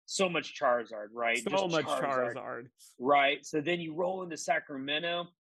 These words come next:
Speaker 1: Um, uh, mm, Charizard, Juan, uh, Cardenas, twenty-third was on Charizard. Noth-,
Speaker 2: Yep.
Speaker 1: everything above that, Jared, no Charizard. So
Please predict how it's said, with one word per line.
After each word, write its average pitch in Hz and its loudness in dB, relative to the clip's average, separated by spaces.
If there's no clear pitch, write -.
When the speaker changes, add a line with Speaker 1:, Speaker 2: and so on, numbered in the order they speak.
Speaker 1:
Um, 139 -4
uh, 135 -6
mm, 143 -6
Charizard, 147 6
Juan, 151 0
uh, 131 0
Cardenas, 156 -4
twenty-third 156 0
was 143 -2
on 139 4
Charizard. 113 -6
Noth-, 165 6
Speaker 2:
Yep. 139 -2
Speaker 1:
everything 165 -2
above 139 -6
that, 151 0
Jared, 147 -6
no 139 0
Charizard. 107 -8
So 160 4